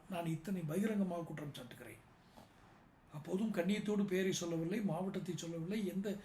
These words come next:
பிரிவில் வேலை செய்கிறார்கள் என்று சொல்லவில்லை. ஆனால் விபச்சாரிகளிடம் பணம் வாங்கி கொண்டு நல்லவர்களை மிரட்டுவது,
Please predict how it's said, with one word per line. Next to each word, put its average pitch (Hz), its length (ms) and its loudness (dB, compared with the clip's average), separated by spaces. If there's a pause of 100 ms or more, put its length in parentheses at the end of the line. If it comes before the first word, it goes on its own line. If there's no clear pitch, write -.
(220)
பிரிவில் 202 260 4
வேலை 196 240 4
செய்கிறார்கள் 180 380 0
என்று 156 120 -2
சொல்லவில்லை. 147 460 -6
ஆனால் 170 420 0 (400)
விபச்சாரிகளிடம் 165 880 2 (520)
பணம் 202 240 4
வாங்கி 170 340 4
கொண்டு 156 400 0 (1080)
நல்லவர்களை 170 640 4
மிரட்டுவது, 165 640 2